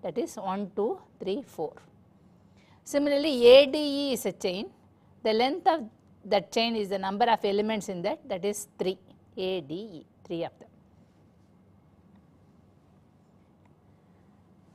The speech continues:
A subset of A is called an anti-chain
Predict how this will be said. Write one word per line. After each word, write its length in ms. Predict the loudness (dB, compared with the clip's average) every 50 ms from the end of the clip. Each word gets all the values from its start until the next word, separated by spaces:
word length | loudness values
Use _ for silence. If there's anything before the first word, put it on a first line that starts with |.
| -20 -20 -20 -20 -20 -20 -20 -8 -2
A 80 | 0 0
subset 580 | 2 6 6 6 6 6 2 0 0 2 4
of 260 | 4 2 2 2 -4 -4
A 420 | 4 6 8 8 8 6 6 4
is 160 | 0 -2 -2 -4
called 380 | -2 2 4 6 6 6 4
an 140 | 2 0 -2
anti-chain 920 | -4 -2 0 2 2 2 2 0 -2 -2 -2 -2 -2 -2 0 -2 -6 -10